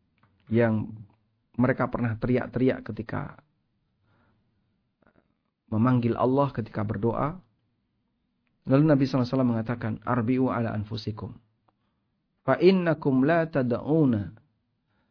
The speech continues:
la tad'una asamman wala ghaiba. Wa innama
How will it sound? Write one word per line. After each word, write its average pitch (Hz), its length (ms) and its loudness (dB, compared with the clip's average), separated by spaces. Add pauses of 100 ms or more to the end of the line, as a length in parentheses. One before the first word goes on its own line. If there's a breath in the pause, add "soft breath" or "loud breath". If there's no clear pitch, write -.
(680)
la 160 240 4
tad'una 147 560 2
asamman 180 560 0
wala 123 320 2
ghaiba. - 560 -4 (880)
Wa 120 160 2
innama 127 560 0